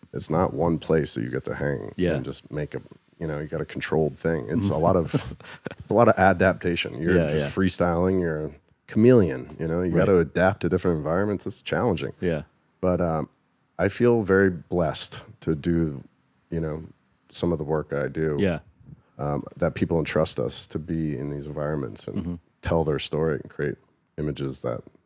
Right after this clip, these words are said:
Speaker 1: you know, represent what they were trying to do.
Speaker 2: Yeah.
Speaker 1: So, uh, I would, you know, for the people that are attending these events, the, um,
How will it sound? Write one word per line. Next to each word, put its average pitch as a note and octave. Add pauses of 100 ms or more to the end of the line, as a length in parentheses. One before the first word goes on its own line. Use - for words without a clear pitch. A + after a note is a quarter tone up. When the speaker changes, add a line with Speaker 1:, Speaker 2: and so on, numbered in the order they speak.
(200)
Speaker 1:
you G1+
know, - (440)
represent C#2+ (320)
what D#2
they C#2+
were C2+
trying A#1+
to B1
do. A#1+
Speaker 2:
Yeah. D#2+ (880)
Speaker 1:
So, D#2+ (440)
uh, F2
I F2+
would, G#2+ (120)
you G2
know, E2
for -
the E2+
people A#2
that D#2+
are D2 (260)
attending E2
these D2+
events, D2 (760)
the, D#2
um, D2